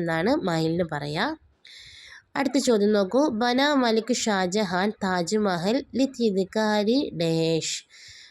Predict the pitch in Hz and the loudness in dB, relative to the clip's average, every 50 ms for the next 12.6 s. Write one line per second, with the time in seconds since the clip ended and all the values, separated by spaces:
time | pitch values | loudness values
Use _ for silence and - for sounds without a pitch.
0 | _ - - - 247 226 240 226 240 262 247 269 277 269 269 254 208 - 208 202 | _ -6 -4 -2 0 0 0 2 2 2 2 2 2 2 2 0 0 0 0 2
1 | 190 185 175 170 175 - 175 165 - - 180 180 175 170 175 170 170 160 190 196 | 2 2 0 -2 -2 -4 -4 -4 -4 -4 -4 -2 -2 -2 -2 -2 0 0 0 0
2 | 208 208 196 185 185 214 202 - 202 190 170 170 160 175 196 156 175 170 175 233 | 2 0 2 2 0 0 0 -2 -2 -2 -2 -2 -2 -4 -4 -2 -2 -2 0 0
3 | 285 277 - - - - _ - 214 202 196 233 247 254 233 - 233 214 208 208 | -2 -4 -8 -18 -20 -20 _ -4 -2 2 2 2 2 2 2 0 0 2 2 2
4 | 214 202 254 254 247 247 233 226 240 247 233 220 196 185 175 180 196 196 202 - | 0 0 0 2 2 2 2 2 2 2 2 2 2 2 2 0 0 0 0 0
5 | 175 170 160 170 202 269 262 - _ _ - 202 196 208 226 254 254 269 247 247 | -2 0 2 0 0 0 -2 -6 _ _ -2 0 0 2 2 2 2 2 2 2
6 | 262 262 254 - 226 208 196 185 185 185 196 190 - - 208 180 165 156 156 156 | 2 0 0 0 0 0 0 2 2 0 0 -2 -2 -2 -2 0 0 0 -2 -2
7 | 156 147 143 143 143 143 143 - - 170 175 175 180 196 190 - - 196 180 175 | -2 -2 -2 -2 -4 -4 -6 -4 -4 -2 -2 0 0 -2 -2 -2 -2 -4 -2 -2
8 | 180 185 180 180 180 180 208 208 202 190 180 170 151 165 214 311 302 - - - | -2 -2 -2 -2 -2 -2 -2 0 0 0 0 0 0 0 0 -2 -2 -6 -12 -18
9 | - - - _ - 190 185 190 202 196 214 240 214 190 170 165 202 226 220 - | -18 -20 -12 _ -2 0 0 0 0 2 2 2 2 2 2 0 0 -2 -2 -2
10 | - 190 170 165 160 165 175 170 175 190 190 196 185 165 156 156 165 165 165 - | -2 -2 -2 -2 0 -2 -4 -2 -2 -2 0 2 0 0 0 0 -4 -4 -4 -2
11 | - 160 156 165 165 160 147 139 139 143 139 139 139 - - _ _ - - 202 | -4 -4 -2 -2 -2 -2 -2 -2 -4 -4 -4 -6 -8 -10 -14 _ _ -10 -4 -2
12 | 214 208 214 202 214 214 214 208 202 196 202 | 0 0 0 0 2 0 2 0 2 2 2